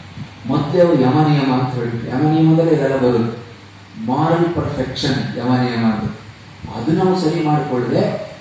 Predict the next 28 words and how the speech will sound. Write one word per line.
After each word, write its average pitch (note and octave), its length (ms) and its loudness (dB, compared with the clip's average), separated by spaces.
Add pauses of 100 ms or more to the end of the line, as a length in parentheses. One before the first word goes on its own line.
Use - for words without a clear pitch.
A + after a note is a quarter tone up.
ಮುಂದಿನ F#3 280 -4
ಏನನ್ನು F3 320 -2
ಹೆಚ್ಚು D3+ 320 -2
ಮಾಡೋಕ್ಕಾಗಲ್ಲ. - 540 -6
ಆಯ್ತು, - 200 -2
ನಾವು B2+ 180 2
ಮಾಡಿ, D3+ 380 0
ಈ C3 100 -6
ಕಡೆಯಿಂದ C3+ 220 -2
ಪೂಜೆ C#3+ 320 -6
ಮಾಡೋಣ, D3 420 -8
ಧ್ಯಾನ C3 140 -6
ಮಾಡಿ, D3 320 -6
ಎಲ್ಲ D#3 240 -2
ಮಾಡಿ, C3 460 -2 (380)
ಆದ್ರೆ A#2+ 180 -2
ನಮ್ಮ - 320 2
ನೈತಿಕ F#3 320 2
ಜೀವನದ D#3 540 2
ಕಡೆ C3+ 120 0
ಕೂಡ D3+ 200 -2
ತುಂಬಾ F3 500 -2
ಎಚ್ಚರಿಕೆಯಿಂದ D3 720 0
ನಾವು B2+ 200 -2
ಕಾಪಾಡ್ಕೊಳ್ಬೇಕಾಗಿದೆ. B2 1400 -4 (320)
ನಮ್ಮ A#2 200 -4
ನೈತಿಕ B2 360 -6
ಜೀವನವನ್ನ A#2 580 -10